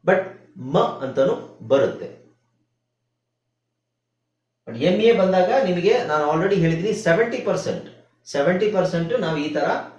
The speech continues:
ಅಕ್ಷರಗಳ ಸೌಂಡ್ಸ್ ಅನ್ನ ಗೆಸ್ ಮಾಡ್ಕೊಂಡು ಬರಿಬಹುದು ಇಂಗ್ಲಿಷ್ ಅಲ್ಲಿ. ಇನ್ನು ಉಳಿದ ತರ್ಟಿ ಪರ್ಸೆಂಟ್ ನಾವು ತುಂಬಾ ವಿಷಯಗಳನ್ನು ಕಲಿಬೇಕು. ಅದು ಯಾಕೆ ಚೆ-, ಈಗ ನಾನು ಹೇಳಿದ್ನಲ್ಲ, ಎಂ ಇ, ಎಂ ಇ ಮ ಆಗುತ್ತೆ ಅಂತ ಹೇಳಿದ್ನಲ್ಲ,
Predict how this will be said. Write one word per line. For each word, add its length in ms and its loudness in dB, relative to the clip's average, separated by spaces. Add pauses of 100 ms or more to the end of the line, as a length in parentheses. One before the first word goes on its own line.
(220)
ಅಕ್ಷರಗಳ 580 -2
ಸೌಂಡ್ಸ್ 480 -4
ಅನ್ನ 220 -4
ಗೆಸ್ 240 -6
ಮಾಡ್ಕೊಂಡು 800 -6
ಬರಿಬಹುದು 380 -4
ಇಂಗ್ಲಿಷ್ 320 -10
ಅಲ್ಲಿ. 340 -18 (800)
ಇನ್ನು 180 0
ಉಳಿದ 180 2
ತರ್ಟಿ 320 0
ಪರ್ಸೆಂಟ್ 420 -4 (760)
ನಾವು 560 -4
ತುಂಬಾ 220 -2
ವಿಷಯಗಳನ್ನು 540 -4
ಕಲಿಬೇಕು. 560 -10
ಅದು 160 -6
ಯಾಕೆ 540 0
ಚೆ-, 240 -4
ಈಗ 140 -2
ನಾನು 200 0
ಹೇಳಿದ್ನಲ್ಲ, 320 2
ಎಂ 300 0
ಇ, 400 -4 (720)
ಎಂ 280 4
ಇ 260 0
ಮ 60 -2
ಆಗುತ್ತೆ 480 2
ಅಂತ 80 -4
ಹೇಳಿದ್ನಲ್ಲ, 680 -4